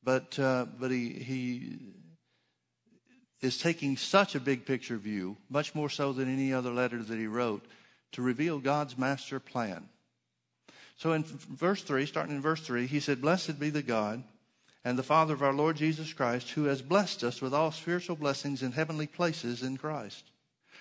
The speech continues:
according as he has chosen us in him before the foundation of the world, that we should be holy and without blame before him.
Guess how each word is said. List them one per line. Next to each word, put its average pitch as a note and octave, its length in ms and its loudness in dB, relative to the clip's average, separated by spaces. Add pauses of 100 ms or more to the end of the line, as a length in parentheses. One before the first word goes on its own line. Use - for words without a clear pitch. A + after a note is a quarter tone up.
(220)
according F3 480 4
as D3+ 140 4
he F3 100 4
has D3+ 100 4
chosen F#3 480 2
us C3+ 160 -2
in G3 220 0
him C#3+ 240 4
before C#3+ 320 0
the D3 80 -2
foundation E3 560 0
of E3 80 -4
the E3 80 0
world, B2+ 420 0 (720)
that D3 140 4
we E3+ 100 6
should D#3+ 200 0
be D#3+ 120 4
holy G3 380 6
and E3 120 0
without E3 340 4
blame E3+ 280 4
before E3+ 380 2
him. A2+ 340 0